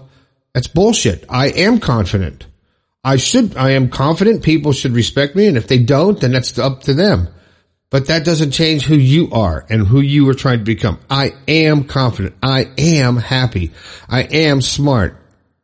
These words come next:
All right. And it, the power of those words that you tell yourself, and not saying it out loud because that could be weird, right?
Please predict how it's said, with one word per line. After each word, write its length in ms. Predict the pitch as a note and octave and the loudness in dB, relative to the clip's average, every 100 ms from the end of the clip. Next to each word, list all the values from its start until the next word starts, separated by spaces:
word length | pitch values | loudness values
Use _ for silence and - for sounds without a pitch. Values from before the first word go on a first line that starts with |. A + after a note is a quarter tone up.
| _ _ _ _ _ _ _ _ _ - | _ _ _ _ _ _ _ _ _ -4
All 120 | G#2+ | 0
right. 320 | A#2 E3+ E3 - | 2 2 0 -4
And 220 | C3 C3 | 0 0
it, 300 | A#2+ A#2+ - | 0 -2 -2
the 100 | C3 | -2
power 420 | B2 - F#3+ A3+ | -2 -2 0 2
of 220 | F3 D#3+ D3+ | 2 2 2
those 240 | F3 C3+ | 2 2
words 440 | B2 D#3 F3 B2 | 0 2 2 2
that 100 | C3 | 0
you 80 | C3+ | 0
tell 200 | A#2+ E3+ | -2 0
yourself, 460 | G#3+ D3 - A#2 G#2 | 2 2 2 0 0
and 140 | C#3+ | 0
not 180 | A3 B3+ | 0 0
saying 280 | - B3 A#3+ | 0 0 2
it 80 | G#3 | 2
out 200 | G3+ C3 | 0 0
loud 640 | C3 F#3+ F3+ G#2+ C3 - | -2 0 0 0 -2 -2
because 380 | C#3 D#3+ D3 C#3+ | -4 0 0 0
that 160 | F#3+ | 0
could 120 | G3+ | 0
be 100 | C#3+ | 2
weird, 380 | C#3 A#2 G#2+ B2+ | 4 4 2 2
right? 240 | A#2 E3+ | 0 0